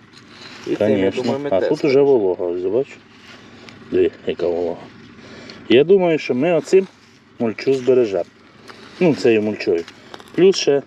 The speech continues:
Speaker 2: буде, як то правильно,
Speaker 1: Як подушка тут
Speaker 2: Поду-,
Speaker 1: буде.
Speaker 2: да.
Speaker 1: Вона буде працювати як подушка
Speaker 2: Ні, ну,
Speaker 1: і
Speaker 2: ще плюс, бач, на кукурудзі тут пожнивні рештки.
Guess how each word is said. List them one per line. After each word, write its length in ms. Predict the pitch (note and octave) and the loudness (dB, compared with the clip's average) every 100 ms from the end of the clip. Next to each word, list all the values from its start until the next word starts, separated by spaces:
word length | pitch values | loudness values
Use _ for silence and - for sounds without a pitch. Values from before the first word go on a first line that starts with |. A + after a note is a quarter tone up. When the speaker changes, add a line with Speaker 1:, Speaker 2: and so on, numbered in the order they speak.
| - - - - - | -12 -20 -20 -18 -6
Speaker 2:
буде, 300 | A2 A#2+ A2+ - - - - | 0 0 0 -10 -20 -20 -4
як 120 | G#2+ - | -4 -2
то 80 | A2+ | -4
правильно, 640 | - B2+ B2 A#2 A#2 A2+ - _ _ _ - - - - - - - - - - | 0 0 2 0 0 -4 -6 _ _ _ -20 -20 -20 -20 -20 -20 -20 -20 -20 -2
Speaker 1:
Як 160 | F3 F#3 | 0 0
подушка 580 | - A#3+ A3+ E3+ - A#2 | -2 -4 0 0 0 -8
тут 100 | - | 0
Speaker 2:
Поду-, 320 | B2 A#2 B2 | 0 2 0
Speaker 1:
буде. 180 | A#2 A#2+ | 0 0
Speaker 2:
да. 160 | A#2 | 2
Speaker 1:
Вона 100 | F#2+ C3 | 2 0
буде 180 | F#3 | 0
працювати 600 | F3+ F3+ - F#3+ F#3+ - | -2 -4 -2 0 0 0
як 140 | F3 E3+ | 0 0
подушка 640 | - F3+ F#3+ A#3+ A3 C3 | -2 -2 0 -6 -6 0
Speaker 2:
Ні, 80 | C3+ | 2
ну, 160 | B2+ B2+ | 2 -2
Speaker 1:
і 280 | B2+ C3 B2 | -6 -6 -8
Speaker 2:
ще 140 | - C#3 | -2 0
плюс, 240 | C#3+ C3+ | 2 2
бач, 220 | B2+ C#3 | 2 0
на 100 | C3+ | -2
кукурудзі 480 | A#2 B2 C#3+ D3+ B2 | -6 -4 -2 0 0
тут 160 | B2 A#2 | -4 -4
пожнивні 460 | A#2+ A#2 A#2+ A#2 | -2 0 0 2
рештки. 440 | B2 D#3+ - - | 2 2 -2 -4